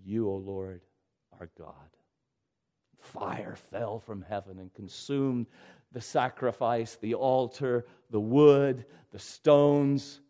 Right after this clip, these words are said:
the water in the trenches, the dirt, the whole thing. Brothers and sisters, what is our privilege that when we call, he hears and answers us?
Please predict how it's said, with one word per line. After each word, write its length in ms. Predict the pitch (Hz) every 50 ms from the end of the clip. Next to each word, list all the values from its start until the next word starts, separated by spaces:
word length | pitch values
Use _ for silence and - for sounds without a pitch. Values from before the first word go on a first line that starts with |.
| _ _ _ _ _ _ _ _ _ _ _ _ _ _ _ _ _ _ -
the 60 | 110
water 680 | 113 127 139 156 160 165 160 165 160 156 151 139 - -
in 160 | - 147 143
the 80 | 127 120
trenches, 640 | - - - 170 165 165 - - 165 151 135 123 -
the 100 | 127 127
dirt, 560 | 123 - 151 160 160 156 151 - - - - _ _ _ _ _ _ _ _ _ _ _ _ -
the 140 | 107 104 104
whole 240 | 117 123 120 113
thing. 360 | - - 101 101 101 98 98 92 87 _ _ _ _ _ _ _ _ _ _ _ _ _ _ _ _ _ _ _ _ _ _ _ _ _ _ _ _ _ _ _ _ _ _ _ _ _ _ _ _ _
Brothers 300 | - 117 120 117 110 107
and 100 | 110 98
sisters, 460 | - - 120 - - - 104 98 -
what 180 | 123 131 147 147
is 140 | 147 139 160
our 100 | 143 131
privilege 480 | _ - 127 113 104 104 101 95 -
that 160 | 107 104 92
when 380 | 104 110 117 120 135 147 139 123
we 160 | 127 143 147
call, 500 | 143 - - - 135 131 127 127 123 113 _
he 260 | - 127 120 120 117 113 _ -
hears 440 | 127 123 120 117 117 110 110 - -
and 160 | - 101 98 - _ -
answers 540 | 110 101 104 95 - - - 95 85 - -
us? 540 | 92 80 87 _ _ _ _ _ _ _